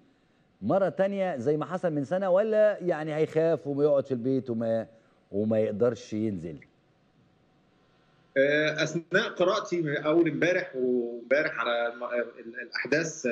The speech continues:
Speaker 2: سا-، تمنتاشر وتسعتاشر يناير بتاعت السادات، لم يسبق لها مثيل. يعني ما حدش، ال-، اولا لا، ما، ما كانش فيه رأس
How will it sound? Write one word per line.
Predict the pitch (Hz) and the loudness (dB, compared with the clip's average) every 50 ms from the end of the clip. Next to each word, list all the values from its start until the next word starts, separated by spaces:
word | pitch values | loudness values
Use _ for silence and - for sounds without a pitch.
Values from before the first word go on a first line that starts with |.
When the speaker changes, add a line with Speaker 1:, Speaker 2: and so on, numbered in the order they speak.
| 113 | -2
Speaker 2:
سا-، | 113 - 139 135 139 - - | -2 -2 -2 -2 -2 -4 -4
تمنتاشر | - 135 131 120 120 - 147 165 165 160 156 127 | -4 -4 -4 -4 -4 -2 -2 0 0 0 -2 -4
وتسعتاشر | 123 120 - - - 135 113 - - 156 156 156 - 135 123 | -4 -4 -8 -8 -6 -6 -4 -4 -2 -2 -2 -2 -2 -2 -2
يناير | 123 127 139 156 156 - | -2 -2 -2 -2 -2 -4
بتاعت | - - 131 117 - | -4 -8 -10 -12 -12
السادات، | - - - 127 135 151 170 175 - - - _ _ _ _ _ _ _ - | -8 -6 -4 0 0 0 0 -2 -4 -8 -14 _ _ _ _ _ _ _ 0
لم | 311 156 190 240 262 247 226 202 | 0 0 2 0 -2 -4 -4 -2
يسبق | 196 226 254 - - - 156 202 202 - 180 | -2 -2 -2 -4 -4 -4 -2 -2 -2 -2 -2
لها | 175 196 202 190 175 165 | -2 0 0 0 -2 -2
مثيل. | 151 139 - - 131 107 98 - _ _ _ _ _ - | -4 -6 -6 -6 -8 -8 -8 -12 _ _ _ _ _ -6
يعني | - 147 143 123 139 151 | -4 -4 -2 -2 -4 -4
ما | 151 151 | -4 -4
حدش، | 151 156 214 214 - - 180 190 - - - - | -2 -4 -4 -6 -6 -4 -4 -4 -4 -6 -10 -8
ال-، | 165 165 151 156 156 156 | -6 -6 -6 -6 -4 -2
اولا | 156 156 165 202 226 226 | 0 2 2 2 2 2
لا، | 196 180 185 214 233 220 - | 0 0 0 0 0 -2 -4
ما، | 175 185 - - | -6 -6 -6 -6
ما | 151 156 | -6 -4
كانش | 156 185 175 - - | -2 -2 -2 -4 -6
فيه | 160 - 214 214 208 220 220 | -8 -8 -8 -6 -2 0 0
رأس | 202 220 214 214 - - - - - - | 0 0 -2 -4 -8 -12 -16 -18 -20 -20